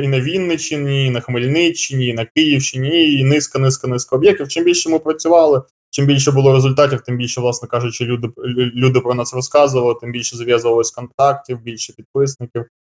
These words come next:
більше роботи. І, власне кажучи, а, навіть після широкомасштабного вторгнення, хоч я і очікував, що нас дуже, м, хоч я і знав, скільки нам пам'ятників треба зняти, скільки вулиць перейменувати, але я був глибоко шокований, скільки нам всього про того, що ми не знали, почали пресувати.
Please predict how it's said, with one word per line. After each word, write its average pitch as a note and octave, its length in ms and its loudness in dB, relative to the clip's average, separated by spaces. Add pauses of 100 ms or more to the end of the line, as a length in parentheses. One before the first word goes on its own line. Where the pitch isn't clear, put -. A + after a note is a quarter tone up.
(200)
більше B2 420 2
роботи. B2 560 4
І, C3+ 300 2
власне C3+ 320 0
кажучи, C#3 440 0 (540)
а, B2+ 200 4
навіть D3 360 2
після D3 200 -2
широкомасштабного D3 720 0
вторгнення, C3+ 440 2
хоч C3+ 220 0
я D3 100 4
і D3 60 6
очікував, C#3 520 0
що C3 140 -2
нас A#2+ 140 -2
дуже, D#3 260 0
м, B2+ 360 -6 (200)
хоч C3+ 220 -4
я C#3+ 80 6
і D3 80 4
знав, C#3+ 300 2
скільки B2+ 360 -4
нам A#2+ 200 -6
пам'ятників A#2 520 -4
треба A#2+ 220 -2
зняти, A#2 460 -4
скільки B2 360 -8
вулиць B2 260 -2
перейменувати, C3 500 2
але C3 100 6
я B2+ 60 4
був C3 120 2
глибоко C3+ 380 2
шокований, C#3+ 480 0
скільки C3 240 -4
нам B2+ 140 -2
всього C#3 360 0
про B2+ 140 -4
того, C3 200 0
що C3 140 -4
ми C3 180 2
не B2+ 180 2
знали, C3+ 340 2
почали A#2+ 320 -8
пресувати. A2+ 540 -6